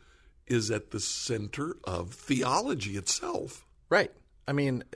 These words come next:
Speaker 2: you mentioned, uh, when we were kind of talking through some points to hit on, on this, uh, on this podcast, was the garden, the original garden. I mean, it's a
Speaker 1: Yeah.
Speaker 2: garden. That's,
Speaker 1: Yeah.
Speaker 2: it grows food, <laughs> you know?
Speaker 1: And the sin,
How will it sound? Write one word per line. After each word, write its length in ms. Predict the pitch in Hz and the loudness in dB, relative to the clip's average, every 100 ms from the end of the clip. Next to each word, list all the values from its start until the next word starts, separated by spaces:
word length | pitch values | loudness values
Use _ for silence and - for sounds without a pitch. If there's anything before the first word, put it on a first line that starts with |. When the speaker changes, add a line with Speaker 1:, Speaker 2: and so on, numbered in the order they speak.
| - - - - | -14 -12 -10 -8
Speaker 2:
you 200 | 120 170 | -2 0
mentioned, 540 | 175 113 131 131 151 - | 2 0 0 -2 -2 -6
uh, 320 | 110 107 104 104 | -4 -2 -2 -4
when 180 | 117 117 | -4 -2
we 100 | 117 | -2
were 120 | 113 | -2
kind 180 | 135 117 | -2 -2
of 80 | 104 | 0
talking 400 | 120 117 117 110 | 2 2 0 -8
through 460 | - 117 113 113 - | -4 -2 -2 -4 -8
some 240 | - 104 | -8 -8
points 420 | 104 120 117 - - | -4 -4 -2 -6 -6
to 100 | 101 | -4
hit 140 | 127 | 0
on, 300 | 165 107 101 - | 0 0 -4 -10
on 200 | 104 98 | -8 -6
this, 320 | 95 104 - | -6 -8 -6
uh, 240 | 98 92 101 - - | -4 -6 -8 -14 -14
on 120 | 101 | -12
this 160 | - - | -10 -6
podcast, 600 | 98 101 - 98 120 - - - - - - _ _ - - - - - | -6 -6 -4 -4 -4 -8 -16 -20 -20 -20 -20 _ _ -20 -20 -20 -18 0
was 480 | 139 135 131 - - - 120 | 4 4 2 -2 -4 -16 -4
the 140 | 151 | 2
garden, 480 | 143 160 220 120 101 | 10 10 10 4 -2
the 120 | 117 | 0
original 320 | 139 147 156 135 | 2 2 2 6
garden. 340 | 127 175 139 | 8 10 8
I 20 | |
mean, 140 | 127 - | 2 2
it's 180 | 170 165 | 2 6
a 80 | 143 | 6
Speaker 1:
Yeah. 140 | 254 381 | 6 12
Speaker 2:
garden. 480 | 147 196 139 104 - | 12 12 12 4 -4
That's, 260 | 123 135 240 | -2 0 0
Speaker 1:
Yeah. 180 | 330 226 | -2 -2
Speaker 2:
it 220 | 139 98 | -4 -2
grows 360 | 127 147 180 - | 6 10 10 6
food, 560 | - 247 294 117 92 - | 4 6 8 6 0 -8
<laughs> 60 | - | -2
you 240 | 156 202 | 8 10
know? 220 | 143 202 196 277 - 196 | 10 8 8 4 4 2
Speaker 1:
And 300 | 135 131 127 | 6 6 6
the 100 | 120 | 4
sin, 640 | 113 - 147 147 196 254 | 4 4 4 4 2 0